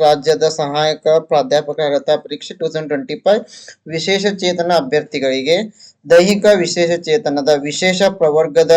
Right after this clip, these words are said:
ಕೋಟಾದ ಅಡಿಯಲ್ಲಿ ಅರ್ಹತೆ ಗಳಿಸಿರುವ ಅಭ್ಯರ್ಥಿಗಳು ದಾಖಲೆಗಳ ಪರಿಶೀಲನೆಗೆ ಅನುಬಂಧ ಎರಡರಲ್ಲಿ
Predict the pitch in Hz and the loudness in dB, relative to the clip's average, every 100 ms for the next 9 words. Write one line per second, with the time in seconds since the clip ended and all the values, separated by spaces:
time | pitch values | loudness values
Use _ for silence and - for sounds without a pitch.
0 | 165 143 147 131 156 151 135 135 131 160 | 2 -2 -2 2 4 4 2 -2 -2 -2
1 | 147 156 165 165 151 147 151 127 120 139 | 0 2 2 2 2 0 -2 -2 -2 -8
2 | - 143 156 180 _ - - _ 160 160 | -6 -4 -2 -2 _ -18 -18 _ 4 6
3 | 170 185 185 185 185 156 151 - 151 143 | 4 2 4 4 2 -2 -4 -4 -4 -4
4 | 139 147 143 - _ _ _ 147 156 170 | -2 0 -2 -4 _ _ _ -8 -2 0
5 | 175 175 156 165 175 175 | 2 2 4 4 2 0